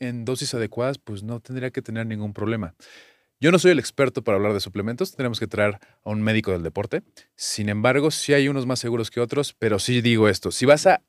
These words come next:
poner hormonas en tu cuerpo, tienes que entender que va a pasar algo.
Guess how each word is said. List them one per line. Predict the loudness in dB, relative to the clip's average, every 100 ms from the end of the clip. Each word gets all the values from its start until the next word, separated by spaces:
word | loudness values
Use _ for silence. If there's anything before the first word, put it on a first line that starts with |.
| _
poner | -6 -2 2
hormonas | 2 0 0 -2 -2 -4
en | -8
tu | -10
cuerpo, | -2 -2 -2 -4 -4 _ _ _ _
tienes | -6 -4 -4
que | -4
entender | -6 -4 -2 -2 -4 _ _ _ _ _
que | -2
va | 0
a |
pasar | 0 0 0 -2 _
algo. | -2 -2 -2 -12